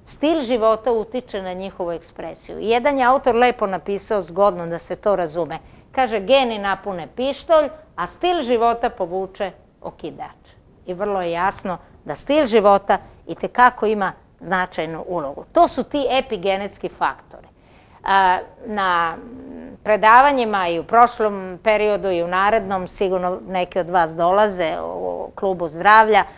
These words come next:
puno se govori o epigenetskim faktorima. Ishrana itekako je bitna. Ništa nije presudno, ali sve utiče u određenom procentu.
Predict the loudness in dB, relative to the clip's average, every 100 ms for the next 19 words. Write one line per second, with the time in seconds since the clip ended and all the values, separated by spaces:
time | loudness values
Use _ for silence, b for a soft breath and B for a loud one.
0 | B _ 6 6 4 0 2 2 2 -2
1 | -4 -4 -2 -2 -6 -8 -8 -10 -12 -16
2 | -20 -20 -20 b -6 -4 -4 -6 -8 -8
3 | -8 -12 -6 -4 -2 -2 -2 -2 -4 -6
4 | -8 -20 b b -4 -2 -4 -4 -4 -4
5 | -2 -2 -2 -8 -6 -4 -4 -4 2 2
6 | 2 -4 -4 0 2 2 0 0 -6 -6
7 | -6 -8 -14 -14 -16